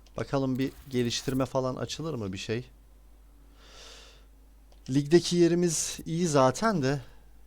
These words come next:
Çok iyi. Hocamızdan tebrikleri alıyoruz. İlk on birdeki yerimiz gördüğünüz gibi artık garanti.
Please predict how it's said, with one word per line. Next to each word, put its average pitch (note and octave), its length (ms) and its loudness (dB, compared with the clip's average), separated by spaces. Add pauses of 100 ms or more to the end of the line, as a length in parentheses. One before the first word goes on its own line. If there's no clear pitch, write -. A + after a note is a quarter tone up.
(2500)
Çok - 320 -2
iyi. A2 280 -2 (1800)
Hocamızdan A2+ 520 4
tebrikleri A2 560 0
alıyoruz. A2+ 680 0 (1000)
İlk C3+ 240 0
on C3+ 140 6
birdeki B2+ 360 4
yerimiz B2+ 400 6
gördüğünüz A#2 540 4
gibi A2+ 140 4
artık B2 480 2
garanti. A2+ 600 4